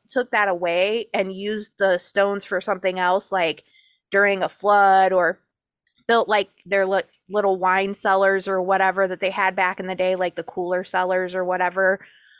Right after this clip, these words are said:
um, and took away from some of those stone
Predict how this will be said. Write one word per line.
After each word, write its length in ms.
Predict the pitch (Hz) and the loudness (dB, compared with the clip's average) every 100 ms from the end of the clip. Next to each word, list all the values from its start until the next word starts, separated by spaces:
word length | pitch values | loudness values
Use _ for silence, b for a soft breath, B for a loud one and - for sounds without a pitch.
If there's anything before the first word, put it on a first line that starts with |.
| B | B
um, 400 | 196 190 185 185 - b - | 2 4 4 0 -10 b -4
and 120 | 208 | -2
took 200 | - 226 | -2 0
away 260 | 202 208 208 | 2 4 2
from 220 | 226 196 | -2 -6
some 180 | 202 190 | -4 -2
of 60 | |
those 180 | 175 175 | -2 -4
stone 680 | - - 214 208 202 202 208 | -6 0 2 2 0 -2 -8